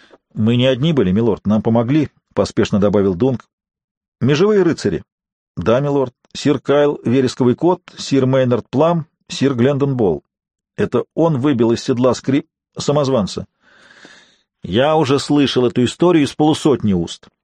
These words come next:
Верный рыцарь — отродье изменника и шлюхи.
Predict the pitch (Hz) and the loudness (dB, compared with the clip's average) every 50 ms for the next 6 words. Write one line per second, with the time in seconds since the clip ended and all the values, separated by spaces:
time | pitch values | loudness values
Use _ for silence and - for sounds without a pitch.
0 | _ _ _ _ _ _ _ _ _ _ _ _ _ _ _ _ _ _ _ _ | _ _ _ _ _ _ _ _ _ _ _ _ _ _ _ _ _ _ _ _
1 | _ _ _ - 92 101 151 190 190 170 160 175 175 175 208 226 - - 196 196 | _ _ _ -4 -2 0 2 2 2 2 2 2 2 2 2 0 0 0 0 0
2 | 190 - 151 156 - 180 202 208 170 170 185 175 156 175 190 190 180 175 - - | 2 0 0 0 2 2 2 2 2 0 0 0 0 0 0 0 0 0 0 0
3 | 185 175 - 170 143 98 - - 69 | 0 0 0 0 -2 -2 -2 -6 -14